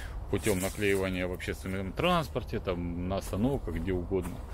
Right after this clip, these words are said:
В общем, диапазон очень широкий и очень интересный. Кому интересно, могут зайти по ссылке в описании на этот сайт и сделать свой R Q-код.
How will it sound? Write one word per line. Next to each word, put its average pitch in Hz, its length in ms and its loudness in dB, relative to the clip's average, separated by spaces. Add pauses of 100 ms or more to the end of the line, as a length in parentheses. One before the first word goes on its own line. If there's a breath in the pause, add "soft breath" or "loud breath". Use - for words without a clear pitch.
(520 loud breath)
В 117 60 2
общем, 110 720 4 (120)
диапазон 113 680 4
очень 117 240 2
широкий 120 480 2
и 98 40 2
очень 107 340 0
интересный. 98 680 0
Кому 110 220 2
интересно, 127 440 -4
могут 95 340 -2
зайти 101 260 -2
по 92 160 -8
ссылке 127 460 -2
в - 20 2
описании 104 720 0 (580 loud breath)
на 104 80 2
этот 101 240 0
сайт 107 280 2 (100)
и 165 180 0
сделать 110 400 4
свой 104 220 2
R 90 80 4
Q-код. - 540 -2